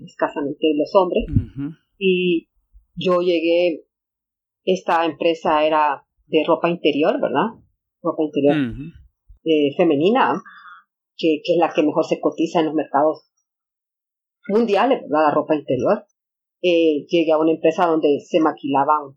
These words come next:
Speaker 1: marcas como Valentino, ¿verdad? Y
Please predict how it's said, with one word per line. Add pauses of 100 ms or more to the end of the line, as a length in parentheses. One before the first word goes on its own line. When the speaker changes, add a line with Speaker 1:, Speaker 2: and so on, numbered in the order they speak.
(120)
Speaker 1:
marcas
como (180)
Valentino, (160)
¿verdad? (800)
Y